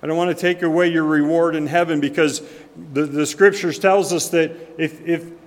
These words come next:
if I were to brag on you now and list all your names, that, that that's your reward.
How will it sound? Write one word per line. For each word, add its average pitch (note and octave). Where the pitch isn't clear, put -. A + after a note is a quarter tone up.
if D#3+
I F#3+
were G3+
to F#3
brag F#3
on G3
you F#3+
now F#3+
and E3+
list F#3+
all F#3+
your F3
names, E3+
that, D#3
that E3+
that's G3+
your G3+
reward. F#3